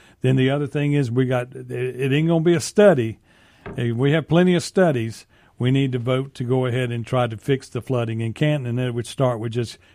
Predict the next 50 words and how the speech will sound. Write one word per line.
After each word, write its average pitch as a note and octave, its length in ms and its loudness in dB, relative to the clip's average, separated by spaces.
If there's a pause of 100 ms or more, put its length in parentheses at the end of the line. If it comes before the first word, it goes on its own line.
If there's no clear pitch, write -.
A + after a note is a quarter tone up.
(120)
clearing C3+ 520 2
out B2 240 -2
the A2+ 100 -4
ditches B2+ 600 -2
from, A2+ 560 -4 (140)
to A2+ 100 -4
back A#2 320 -2
to - 100 -6
the A2+ 100 -2
Big A2 220 -4
Black A#2+ 320 -4
in C3 240 -4
the A#2 80 -4
county B2+ 460 -2 (400)
is G#2+ 180 -4
what A2+ 380 -4
Truly D#3+ 440 4
always A#2+ 440 -2
says, C3 380 -2
that G#2+ 140 -6
the G#2+ 100 -8
county D3+ 460 2
isn't B2 180 -6
doing B2+ 240 0
their C3+ 200 0
job A2+ 400 -2
and A2+ 120 -4
the A2+ 80 -6
city C#3+ 420 0
isn't A#2+ 180 -4
doing B2 280 -2
their C3+ 200 0
job. A2+ 340 -6 (300)
So A#2 320 2 (480)
that's C3 260 0
the B2+ 160 -2
first - 360 4
two F#3+ 160 4
things D3 300 -2
that C3 100 -6
need B2 200 -2
to A#2 60 -4
happen. C#3+ 300 -2
That's C3 200 -4
something C3+ 380 -4
that B2+ 140 -6
should B2 120 -6
be B2 100 -2
happened A2+ 360 -4
every, G#2+ 300 -6